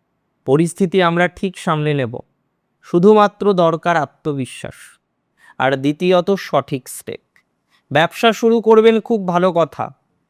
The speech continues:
দেখুন, প্রত্যেকের টার্গেট থাকে যে বাংলা নতুন বছরে শুরু করব, না, এরকমভাবে টার্গেট প্লিজ করবেন না। এই টাইমটা mostly সেনসিটিভ টাইম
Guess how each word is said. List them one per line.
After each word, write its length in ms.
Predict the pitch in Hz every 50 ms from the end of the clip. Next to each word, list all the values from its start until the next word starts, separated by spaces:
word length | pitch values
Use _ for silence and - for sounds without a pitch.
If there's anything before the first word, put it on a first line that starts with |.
| _ _
দেখুন, 220 | - 196 196 190 147
প্রত্যেকের 500 | - - 156 151 _ - 185 175 196 185 -
টার্গেট 420 | 190 165 160 165 165 185 165 -
থাকে 280 | - 180 160 - 165 156
যে 100 | 147 151
বাংলা 360 | 139 139 135 143 147 151 151
নতুন 340 | 147 147 139 135 175 175 170
বছরে 320 | 160 151 - - 151 151
শুরু 240 | 139 - 147 131 127
করব, 280 | 123 - 113 110 117 123
না, 240 | 120 113 104 - - _ _ _ _ _ _ _ -
এরকমভাবে 600 | 160 160 170 - 190 180 175 175 175 170 175 165
টার্গেট 400 | 170 160 151 151 151 156 147 _ -
প্লিজ 260 | 170 170 175 - -
করবেন 360 | - 170 165 156 151 165 165
না। 240 | 160 160 165 175 247 _ _ _ _ _ _ _ -
এই 120 | 156 160
টাইমটা 360 | 156 170 160 165 165 165 170 170
mostly 460 | 156 147 151 160 - - 170 185 180
সেনসিটিভ 540 | - 185 165 165 156 - 170 156 175 170 156 -
টাইম 280 | - 160 165 165 180